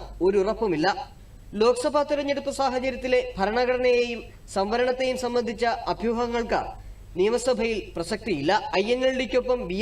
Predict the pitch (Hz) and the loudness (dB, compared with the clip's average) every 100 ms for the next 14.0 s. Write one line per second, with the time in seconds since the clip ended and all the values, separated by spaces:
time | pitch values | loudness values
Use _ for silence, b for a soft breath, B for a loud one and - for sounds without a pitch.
0 | 240 240 254 247 240 - - - 147 202 | -2 -2 -2 -2 -4 -12 -20 -12 2 2
1 | 208 247 254 254 233 247 247 - 156 233 | 4 2 0 -2 0 0 -2 -8 -4 0
2 | 247 247 247 247 247 240 240 175 196 233 | 2 2 0 0 0 0 -2 -4 -2 0
3 | 240 247 247 240 233 247 240 240 233 240 | 2 2 2 0 0 -2 -2 -2 0 0
4 | 220 139 - - - - 147 190 233 - | 0 0 -4 -12 -16 -14 0 0 0 -2
5 | 240 240 240 240 247 226 208 - - 180 | -2 0 2 0 -2 -2 -2 -4 -4 -2
6 | 190 226 190 151 147 175 208 - - - | 0 0 0 -2 -2 -2 -2 -4 -14 -18
7 | - - - - - - 190 226 285 285 | -20 -20 -20 -20 -20 -6 0 2 2 0
8 | 277 285 277 277 269 262 254 254 247 247 | -4 -2 -2 0 2 2 2 2 2 2
9 | - 196 208 233 247 254 254 254 247 240 | -4 0 2 0 -2 0 2 4 4 2
10 | 254 - 233 233 220 147 - 160 190 151 | -4 -4 -2 0 0 -2 -2 0 2 2
11 | 160 202 - - - - 190 220 240 240 | 0 -2 -4 -14 -14 -2 -2 2 0 0
12 | 254 165 190 202 214 240 262 254 247 254 | -4 -4 0 0 0 -4 -2 0 2 2
13 | 240 - 185 208 247 240 226 247 240 233 | 0 0 0 0 2 0 0 0 0 0